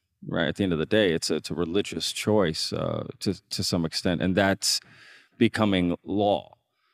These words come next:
um, right? I, I don't know how you feel about that, but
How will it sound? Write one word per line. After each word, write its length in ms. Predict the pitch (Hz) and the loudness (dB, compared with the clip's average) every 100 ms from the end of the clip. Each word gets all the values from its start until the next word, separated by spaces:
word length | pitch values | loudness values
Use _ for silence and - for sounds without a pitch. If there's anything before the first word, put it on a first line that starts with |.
| _ - | _ -12
um, 600 | 92 85 80 73 71 - _ _ _ | -6 -4 -4 -6 -10 -12 _ _ _
right? 400 | 90 92 98 95 | 0 2 2 2
I, 160 | 92 90 | 2 2
I 120 | 101 | 2
don't 160 | 95 92 | 0 0
know 140 | 92 | 0
how 100 | 87 | 0
you 120 | 92 85 | 0 2
feel 180 | 107 | 2
about 260 | 85 78 - | 2 2 2
that, 220 | 82 76 | 0 2
but 240 | 85 78 | 0 -2